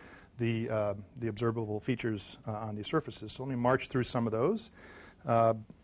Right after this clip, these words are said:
of course, impacts are common geologic landforms on all spatial scales, from the, uh, comparable to the radius of the body, as on,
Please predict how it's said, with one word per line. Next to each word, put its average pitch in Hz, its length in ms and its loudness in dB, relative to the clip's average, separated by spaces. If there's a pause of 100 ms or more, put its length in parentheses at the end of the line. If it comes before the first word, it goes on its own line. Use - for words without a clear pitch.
(140)
of - 80 -16
course, 127 200 4
impacts 151 520 6
are 127 80 4
common 131 500 2
geologic 127 460 2
landforms 127 560 4
on 117 120 2
all 127 400 6 (340)
spatial 135 420 6
scales, 175 540 10
from 127 320 6
the, 120 260 4 (560)
uh, 110 140 -6 (100)
comparable 135 480 6
to 117 80 -4
the 117 80 2
radius 123 340 6
of 110 60 -8
the 107 80 -4
body, 147 500 6
as 117 220 -6
on, 113 200 -2